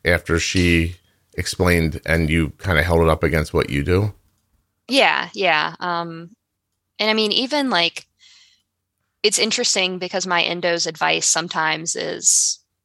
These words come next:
Speaker 2: more similar to what my mom was telling me. Um, so I'm like, you know, and my mom listens to her endocrinologist and makes adjustments based off what her endocrinologist says, you know, and, like, I was like, "She's still getting, you know,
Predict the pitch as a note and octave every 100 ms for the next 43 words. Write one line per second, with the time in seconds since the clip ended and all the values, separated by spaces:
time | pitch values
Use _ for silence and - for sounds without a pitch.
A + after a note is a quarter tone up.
0 | - F3+ E3+ E3+ E3+ D#3+ E3+ E3 - E3+
1 | F3 E3 E3 F3 F3+ - F#3 F#3 F3 F#3
2 | F3+ - - E3+ E3 E3 E3 - F#3+ F3+
3 | F3 - F3+ E3 D#3+ - - - - -
4 | C4+ B3+ F#3+ E3+ F3 E3+ F3 - E3+ E3+
5 | - - E3 D#3+ - D#3 D#3 D#3+ E3 -
6 | - E3 E3 - E3+ E3 - D#3+ E3 -
7 | - - - _ _ _ F3 E3 E3 -
8 | - - D#3+ D#3 - D#3 D3+ D#3 - -
9 | G#3 F#3 F3+ - F3 D3+ D3+ - - -
10 | - - _ _ _ _ - F#3+ E3+ E3
11 | E3 F3+ _ E3+ E3 - - _ _ G3
12 | F#3+ F3+ - A#3+ - - F#3+ G3+ D#3+ D#3+
13 | D#3 D#3+ E3 _ _ - E3 D#3 D#3 E3+